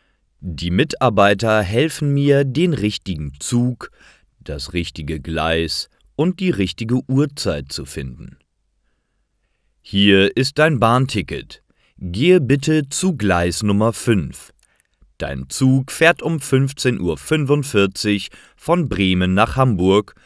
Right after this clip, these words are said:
sagt die Mitarbeiterin. „Danke“, antworte ich.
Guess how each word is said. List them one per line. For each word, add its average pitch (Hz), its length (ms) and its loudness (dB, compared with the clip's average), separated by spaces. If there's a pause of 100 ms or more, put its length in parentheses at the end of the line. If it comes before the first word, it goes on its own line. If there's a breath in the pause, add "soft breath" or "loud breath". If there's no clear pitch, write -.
(380 soft breath)
sagt 69 460 -14
die 101 80 -4
Mitarbeiterin. 69 960 -10 (920 soft breath)
„Danke“, 160 520 0 (640)
antworte 95 560 -6
ich. - 480 -18